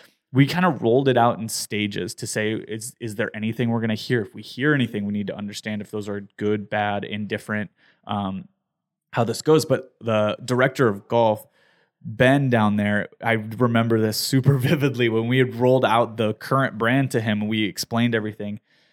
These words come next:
he had actually seen it the night before and he had said, "I didn't like it. I didn't like it at all. I didn't, I didn't like anything about it." But then after I sat in this hour-long meeting with you guys and you explained how you got there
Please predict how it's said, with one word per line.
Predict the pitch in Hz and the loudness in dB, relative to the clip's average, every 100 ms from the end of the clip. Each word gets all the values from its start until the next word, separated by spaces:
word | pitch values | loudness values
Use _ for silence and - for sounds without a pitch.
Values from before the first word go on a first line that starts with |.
| _ | _
he | - | 4
had | 160 | 6
actually | 147 - 120 | 6 2 -2
seen | - 131 | 0 -2
it | 123 - | -2 -2
the | |
night | 110 98 | -4 -4
before | - - 190 131 | -6 2 6 6
and | 101 | 4
he | 104 117 | -2 -2
had | 107 | -2
said, | - 101 101 - 110 | -4 -4 -4 -4 0
"I | 139 | 2
didn't | 104 98 | 2 -4
like | 113 - | -10 -10
it. | _ _ 117 | _ _ 0
I | |
didn't | 135 107 | 0 0
like | 107 92 | -6 -8
it | |
at | 76 | -8
all. | 87 - _ _ - | -4 -6 _ _ -2
I | 120 | 2
didn't, | 135 104 - | 2 0 -6
I | 117 | -6
didn't | 104 | -6
like | 82 | -8
anything | - 123 135 135 | -4 -2 0 0
about | 123 110 101 | 2 2 2
it." | 92 - _ _ _ - | -2 -8 _ _ _ -4
But | 110 | 0
then | 117 113 | 0 0
after | 107 117 127 131 | 0 0 2 2
I | 113 | 2
sat | - 120 104 | 4 2 2
in | |
this | 110 110 | -2 0
hour-long | 107 107 107 107 107 | 2 2 2 0 0
meeting | 107 110 107 | 0 0 -2
with | 104 | -4
you | 107 | -4
guys | 107 107 101 101 98 - _ | 0 2 2 0 -4 -10 _
and | 107 107 | -6 -2
you | 113 113 | 2 2
explained | - - - 110 113 113 110 107 | 0 -6 -6 -4 0 2 2 -2
how | 101 | -6
you | 101 98 | -8 -8
got | 98 90 - | -6 -8 -8
there | 90 95 92 | -14 -14 -18